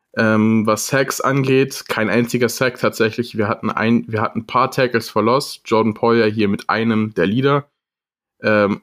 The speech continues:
Micah Hyde, drei Pass Deflections. Also der Junge war in Coverage richtig gut. Die Colts, sieben Pass Deflections in dem Spiel. Ähm, also die Buffalo Defense hat ganz gut zusammengehalten. Ich war ziemlich zufrieden, muss ich sagen. Ähm,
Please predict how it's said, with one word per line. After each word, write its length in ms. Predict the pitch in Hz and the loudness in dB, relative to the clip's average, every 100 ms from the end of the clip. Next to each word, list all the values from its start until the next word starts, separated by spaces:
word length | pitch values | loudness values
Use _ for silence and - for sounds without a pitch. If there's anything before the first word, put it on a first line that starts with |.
| - | -2
Micah 380 | 110 113 113 98 | 0 2 0 0
Hyde, 160 | 98 | -2
drei 180 | 95 87 | -2 -4
Pass 260 | - 95 - | -2 -2 -2
Deflections. 560 | - 85 85 - 101 - | -2 -2 -4 -8 -12 -8
Also 180 | 92 | -4
der 160 | 92 90 | -2 0
Junge 280 | 92 98 90 | 0 0 -2
war 80 | 90 | -2
in 100 | 92 | -4
Coverage 400 | 104 101 90 101 | -2 -2 -2 -4
richtig 280 | 95 98 - | -6 -8 -6
gut. 200 | 98 92 | -6 -4
Die 60 | |
Colts, 440 | - 95 95 - - | -2 0 0 -4 -12
sieben 320 | 98 110 110 | -4 -2 -2
Pass 260 | 107 110 - | -2 -4 -4
Deflections 520 | 107 113 104 - - | -4 -2 -2 -4 -4
in 100 | 107 | -2
dem 100 | 101 | -2
Spiel. 400 | - - 110 113 _ _ _ _ _ _ _ | -4 -2 -2 -2 _ _ _ _ _ _ _
Ähm, 360 | - 101 101 - | -2 0 0 0
also 180 | 117 113 | -4 -2
die 320 | 120 117 107 _ _ _ _ - | 0 -2 -2 _ _ _ _ -4
Buffalo 680 | 135 156 139 135 135 131 _ _ _ - | -2 0 2 2 2 -2 _ _ _ -4
Defense 420 | 131 147 165 123 | -2 2 0 0
hat 160 | 127 - | -2 0
ganz 220 | 113 110 | -2 -2
gut 160 | 127 - | -6 -4
zusammengehalten. 680 | 107 110 123 104 101 90 | -2 0 2 2 2 0
Ich 140 | 92 - | -4 -2
war 180 | 101 95 | -2 -2
ziemlich 380 | - 101 98 | -4 -4 -4
zufrieden, 500 | - 101 - 107 107 | -8 -12 -6 -2 0
muss 200 | 101 98 | 0 0
ich 120 | 101 - | -4 -2
sagen. 460 | 98 98 101 107 - | 0 0 -2 -6 -8
Ähm, 300 | 98 95 | -6 -6